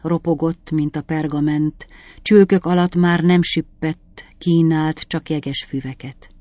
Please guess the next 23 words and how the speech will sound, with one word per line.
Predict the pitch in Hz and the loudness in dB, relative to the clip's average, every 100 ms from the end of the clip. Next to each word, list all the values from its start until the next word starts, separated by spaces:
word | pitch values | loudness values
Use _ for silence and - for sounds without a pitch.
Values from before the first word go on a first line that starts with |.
| _ - _ - _ _ _ - | _ -20 _ -20 _ _ _ -14
Azok | 147 147 147 | -8 -8 -6
a | |
szegény | - 180 175 170 | -4 -2 0 -2
állatok | 156 156 156 156 156 | -2 -6 -6 -6 -10
fejet | - 165 156 - | -8 -6 -6 -6
ingatva | 147 147 143 - | -8 -6 -8 -10
jártak | 147 147 147 - 151 - | -10 -8 -10 -10 -12 -10
ott, | 160 - - - - | -12 -14 -20 -20 -16
fűbe | - 196 170 185 | -2 0 2 2
nebigen | 190 180 165 156 | 2 2 0 -4
haraptak, | 151 160 156 - 170 170 - - - | -2 -4 -6 -6 -8 -8 -16 -20 -12
inkább | - 180 170 160 156 | 0 0 2 -2 -4
lesték | 147 143 - 147 143 | -6 -6 -8 -10 -10
a | 139 | -10
varjakat. | 135 139 135 131 - 139 - - - - - - - - - | -10 -10 -12 -14 -14 -18 -20 -20 -20 -20 -20 -20 -20 -20 -18
Fagyújuk | - 165 147 147 143 139 - | -4 -2 0 -2 -4 -6 -6
apadt, | 170 - 175 175 _ - - _ | -6 -4 -4 -6 _ -20 -20 _
szőrük | - - 143 139 139 | -10 -4 -4 -4 -6
nőtt, | 139 147 147 143 _ - - - - | -4 -4 -4 -6 _ -20 -20 -20 -10
vesztettek | 170 170 - 151 - 143 - | -2 -2 -2 -8 -8 -12 -6
kedvet | 170 160 156 165 170 - | -4 -2 -2 -4 -6 -8
és | 160 156 - | -6 -4 -8
erőt. | - 156 143 139 - - | -8 -8 -6 -8 -12 -20